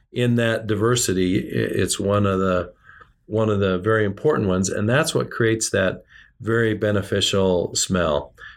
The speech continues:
So it's not microbial activity necessarily, it's the actinomycetes,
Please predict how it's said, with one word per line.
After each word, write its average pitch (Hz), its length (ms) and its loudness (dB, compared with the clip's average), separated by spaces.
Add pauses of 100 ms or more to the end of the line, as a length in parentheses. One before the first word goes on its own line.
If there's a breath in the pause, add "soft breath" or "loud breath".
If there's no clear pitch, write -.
So - 140 -4
it's 98 160 -2
not 139 220 0
microbial 120 580 0
activity 98 540 0
necessarily, 98 800 0
it's 87 240 -2
the 92 160 0
actinomycetes, 90 1000 0